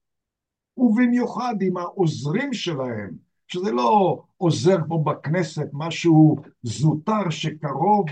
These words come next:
לתומך של חבר הכנסת, או קרוב משפחה. מדובר פה על עוזרים שהם קליברים בתחומי המקצוע שהם עוסקים בהם. כל שעה על גבעת הקפיטול, יש לה תשואה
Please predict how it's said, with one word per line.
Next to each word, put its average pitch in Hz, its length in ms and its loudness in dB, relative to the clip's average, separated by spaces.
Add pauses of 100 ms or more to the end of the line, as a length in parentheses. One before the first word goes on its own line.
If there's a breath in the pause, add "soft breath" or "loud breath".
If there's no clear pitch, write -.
לתומך 151 840 -4
של 170 220 -6
חבר 147 440 -4
הכנסת, 185 640 -2 (340 soft breath)
או 143 120 -10
קרוב 156 380 -2
משפחה. 113 580 -4
מדובר 117 460 -2 (100)
פה 190 140 0
על 175 60 0
עוזרים 175 680 0 (220 loud breath)
שהם 180 480 0
קליברים 160 800 -2 (500)
בתחומי 151 800 -8
המקצוע 180 720 -4
שהם 160 360 -4
עוסקים 156 540 -4
בהם. 170 400 -4 (640)
כל 247 360 -2
שעה 175 800 -4 (340)
על 196 180 2
גבעת 156 400 0
הקפיטול, 214 800 -4 (320)
יש 202 300 -2
לה 180 100 2
תשואה 185 600 0